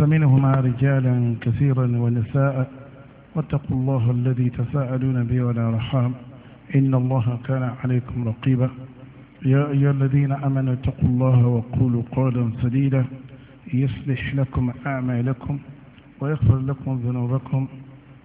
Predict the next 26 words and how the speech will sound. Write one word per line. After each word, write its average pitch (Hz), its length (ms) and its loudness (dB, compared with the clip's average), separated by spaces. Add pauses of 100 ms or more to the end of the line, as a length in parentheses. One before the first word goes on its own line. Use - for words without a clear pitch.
ومن 127 220 -2 (180)
يطع 151 200 -4
الله 135 540 -2
ورسوله 127 640 -4 (680)
فقد 139 260 -2 (140)
فاز 135 180 0
فوزا 117 520 0
عظيما 120 460 -4 (160)
أما 123 240 -2
بعد 123 320 -6 (680)
فإن 120 280 -2
خير 139 360 -2
الحديث 139 600 0 (180)
كلام 127 300 -4
الله 123 320 -4 (600)
وخير 135 400 -2
الهدي 123 460 0
هدي 117 120 -2
محمد 131 640 -2 (400)
صلى 127 240 -4
الله 127 360 0
عليه 127 260 2
وعلى 123 320 2
آله 117 180 0
وصحبه 113 460 -4
وسلم 127 440 -4